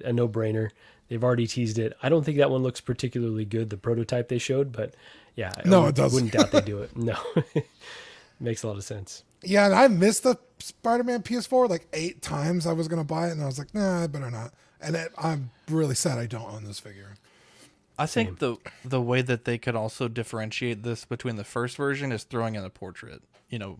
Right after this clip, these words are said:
Speaker 3: whether they go the P S four route
Speaker 2: Oh,
Speaker 3: or the
Speaker 2: that's
Speaker 3: P S five,
Speaker 2: true.
Speaker 3: obviously more likely the P S five route, but I think these are solid picks.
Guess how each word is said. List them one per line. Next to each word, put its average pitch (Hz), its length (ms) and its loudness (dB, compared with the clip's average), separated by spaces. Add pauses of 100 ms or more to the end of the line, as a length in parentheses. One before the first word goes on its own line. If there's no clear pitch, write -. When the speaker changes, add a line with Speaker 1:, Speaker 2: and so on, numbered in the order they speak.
Speaker 3:
whether 120 240 -2
they 117 80 -6
go 117 120 -4
the 101 100 -8
P - 180 -4
S 110 140 -4
four 127 260 -2
route 117 240 0
Speaker 2:
Oh, 104 60 2
Speaker 3:
or 190 80 4
the - 0 -
Speaker 2:
that's 240 140 2
Speaker 3:
P 120 40 -4
S 104 100 -6
five, 110 320 -2
Speaker 2:
true. - 80 -20 (220)
Speaker 3:
obviously 123 340 0
more 113 200 -2
likely 107 340 -4
the 98 100 -10
P - 200 -10
S 95 120 -12
five 104 300 -8
route, 90 280 -12
but 98 160 -10 (580)
I 120 60 -2
think 131 160 -2
these 120 140 -2
are 110 40 -8
solid 113 320 -4
picks. - 360 -8